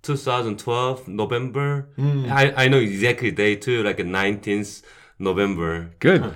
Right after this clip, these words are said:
Speaker 3: Good for
Speaker 1: Yeah.
Speaker 3: you. That's awesome.
Speaker 1: Yeah, so we've been here, like, uh, now is going for the six years. Uh, they have lots of, uh, things going on about, like, uh, past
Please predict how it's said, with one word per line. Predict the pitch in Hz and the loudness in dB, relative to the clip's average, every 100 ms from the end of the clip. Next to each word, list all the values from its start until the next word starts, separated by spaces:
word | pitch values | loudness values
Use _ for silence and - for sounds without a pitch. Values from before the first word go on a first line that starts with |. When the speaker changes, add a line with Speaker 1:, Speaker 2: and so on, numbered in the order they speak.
| - | -2
Speaker 3:
Good | 147 104 | 0 4
for | |
Speaker 1:
Yeah. | 131 | 6
Speaker 3:
you. | 131 | 6
That's | 120 | 4
awesome. | 113 135 139 92 - | 2 0 0 -8 -4
Speaker 1:
Yeah, | 120 127 131 | 0 2 0
so | 135 | 2
we've | 135 135 147 | 2 4 4
been | 151 | 4
here, | 147 147 | 4 2
like, | 139 | 2
uh, | 131 | 0
now | 123 127 | 0 0
is | 120 117 110 - | 0 -4 -8 -12
going | - 120 123 127 | -4 0 0 -2
for | 120 | -4
the | 104 | -4
six | - 131 131 131 | -6 -8 -6 -2
years. | 135 139 139 139 - - - | 0 2 2 -2 -6 -16 -12
Uh, | 95 | -10
they | 107 131 | -4 0
have | 143 - | 2 4
lots | 120 127 - | 4 4 0
of, | 117 95 | -6 -4
uh, | 95 92 90 90 92 - - - - - - - - - - - 107 | -2 0 0 -2 -8 -16 -20 -18 -18 -20 -14 -14 -14 -20 -20 -12 -8
things | - 127 131 131 - | 0 2 4 0 -6
going | - 113 120 | -2 2 2
on | 120 120 113 | 2 2 2
about, | 90 101 98 | 2 4 4
like, | 92 90 | 0 -2
uh, | 90 87 87 - - - - | -2 -4 -8 -20 -20 -20 -10
past | 123 117 120 98 - - - - | -2 0 0 -2 -6 -12 -14 -16